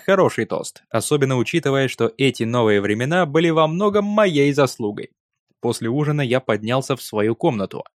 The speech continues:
Она была простой, но чистой и уютной. Кровать с соломенным матрасом, деревянный стол, стул, умывальник. Маленькое окно выходило на запад,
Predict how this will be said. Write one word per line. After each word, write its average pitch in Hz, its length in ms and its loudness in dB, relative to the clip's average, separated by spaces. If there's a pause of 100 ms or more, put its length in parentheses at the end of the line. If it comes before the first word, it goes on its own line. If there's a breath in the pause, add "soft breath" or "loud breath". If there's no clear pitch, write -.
(440)
Она 117 240 2
была 123 220 2
простой, 165 480 0
но 147 160 0
чистой 156 460 -2
и 131 160 -4
уютной. 139 640 -2 (120)
Кровать 123 420 2
с - 60 -8
соломенным 135 480 2
матрасом, 120 680 0
деревянный 104 520 -2
стол, 147 380 -2
стул, 131 360 -6 (200 loud breath)
умывальник. 120 720 2 (220)
Маленькое 113 500 2
окно 160 480 -2
выходило 135 460 2
на 131 160 0
запад, 101 380 -2